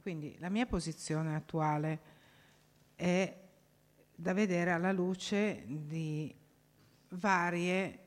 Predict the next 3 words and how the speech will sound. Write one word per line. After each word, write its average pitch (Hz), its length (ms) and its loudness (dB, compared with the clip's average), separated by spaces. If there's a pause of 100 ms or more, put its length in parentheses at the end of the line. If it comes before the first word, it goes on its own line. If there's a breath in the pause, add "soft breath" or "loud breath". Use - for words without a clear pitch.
eh, 147 640 -6
legislature. 151 1000 -10 (1500)
Quindi 156 340 -2